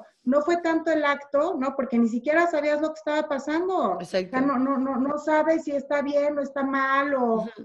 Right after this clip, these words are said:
Speaker 1: o si están jugando o, digo, no, no, no tienes tu idea. Entonces, ¿cómo vas a propiciar algo que tú no entiendes?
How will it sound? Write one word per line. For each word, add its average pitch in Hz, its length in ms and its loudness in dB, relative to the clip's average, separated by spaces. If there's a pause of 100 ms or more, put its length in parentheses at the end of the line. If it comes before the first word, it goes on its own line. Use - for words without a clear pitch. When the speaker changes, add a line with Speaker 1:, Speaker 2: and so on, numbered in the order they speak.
(220)
Speaker 1:
o 226 120 -2
si 254 120 0
están 277 320 0
jugando 294 640 2
o, 226 760 2 (260)
digo, 254 240 -2
no, 254 200 2
no, 262 160 2
no 285 180 2
tienes 320 380 0
tu 302 80 -2
idea. 302 240 2
Entonces, 294 240 -6
¿cómo 403 200 0
vas 427 160 0
a 453 100 0
propiciar 330 500 0
algo 320 280 2
que - 80 -4
tú 311 180 -4
no 311 80 4
entiendes? 294 880 0